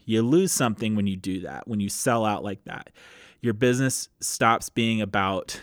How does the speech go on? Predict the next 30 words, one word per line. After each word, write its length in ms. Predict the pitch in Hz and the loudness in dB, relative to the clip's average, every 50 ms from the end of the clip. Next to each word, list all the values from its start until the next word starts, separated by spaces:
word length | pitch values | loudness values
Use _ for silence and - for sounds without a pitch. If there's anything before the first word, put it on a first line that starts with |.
| - - _ _ - 104 | -16 -20 _ _ -8 -4
what 160 | 117 127 117 | -2 -2 0
you 160 | 117 117 123 | 0 0 2
know 180 | 120 117 117 113 | 2 2 2 2
and 200 | 113 107 104 101 | 2 0 0 0
love 360 | 104 101 104 101 101 98 98 | 0 2 2 2 0 -2 -2
with 180 | 104 101 98 - | -4 -4 -4 -4
the 80 | 113 | -6
burgers 460 | 104 104 107 101 98 101 101 95 95 | -4 -2 -2 -2 -2 -2 -4 -6 -4
and 80 | 101 107 | -6 -6
the 60 | 98 | -6
fries, 420 | 90 - - 107 95 92 98 98 95 | -6 -4 -4 -4 -2 -2 -4 -4 -4
and 80 | 104 | -6
it 40 | 101 | -8
becomes 360 | 101 101 - 113 107 101 95 | -8 -8 -6 -6 -4 -4 -4
all 140 | 101 98 98 | -4 -4 -4
about 360 | 95 95 95 92 92 92 - - - - - - _ - | -4 -4 -4 -4 -6 -6 -8 -14 -20 -20 -20 -20 _ -6
the 80 | - 113 | -6 -6
growth 440 | 92 - 110 95 92 95 87 - | -4 -4 -2 -2 -2 -4 -4 -6
and 140 | 98 95 95 | -6 -6 -4
the 40 | 95 | -4
money. 380 | 95 92 87 90 92 95 104 _ _ _ _ _ _ _ _ _ _ _ _ _ _ _ _ _ _ _ _ _ _ - - - - | -2 -4 -4 -4 -6 -8 -10 _ _ _ _ _ _ _ _ _ _ _ _ _ _ _ _ _ _ _ _ _ _ -20 -20 -14 -8
You 140 | - 110 110 | -4 -2 -2
know, 80 | 107 | -2
In-N-Out 560 | 104 - 139 143 135 127 123 117 110 107 - - - - - - - - _ _ - | 0 2 2 4 6 6 6 6 6 4 0 -4 -16 -20 -20 -20 -20 -20 _ _ 0
is 360 | - 120 113 113 113 107 - - - - | 2 4 4 4 4 2 0 -4 -8 -10
constantly 960 | - - - - - 123 135 147 147 151 143 - - 117 101 113 110 107 110 | -10 -10 -6 -2 2 4 6 6 6 6 4 0 -2 -2 0 2 2 4 4
being 280 | 107 120 113 107 107 | 4 4 4 4 2
targeted, 640 | 101 - - 117 107 107 101 104 101 101 95 92 - - - - - - _ _ _ - | 2 0 0 2 2 2 2 2 2 0 0 -2 -6 -12 -20 -20 -20 -20 _ _ _ -4
uh, 420 | - 107 104 101 101 98 95 87 | 0 0 2 2 2 0 -2 -4
for 640 | - - - - 120 113 107 107 101 101 101 98 95 | -6 -8 -6 -2 0 2 4 4 4 4 4 2 2